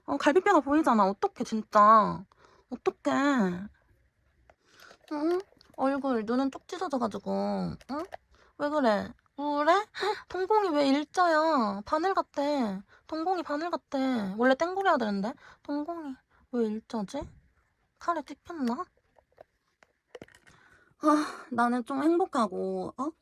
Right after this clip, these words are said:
행복하고 좀 나한테 앙탈을 부리는 그런, 그런 치즈 낭이를 원했는데 넌 안 돼. 넌 그게 안 되는 것 같아.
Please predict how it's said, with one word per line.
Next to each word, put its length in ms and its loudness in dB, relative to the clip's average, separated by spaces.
행복하고 680 2
좀 140 -4
나한테 300 0
앙탈을 400 0
부리는 400 -6
그런, 280 -4
그런 220 -4
치즈 180 -4
낭이를 340 0
원했는데 560 -4
넌 180 0
안 240 0
돼. 160 -6
넌 140 0
그게 160 0
안 160 -2
되는 180 0
것 100 -4
같아. 280 -10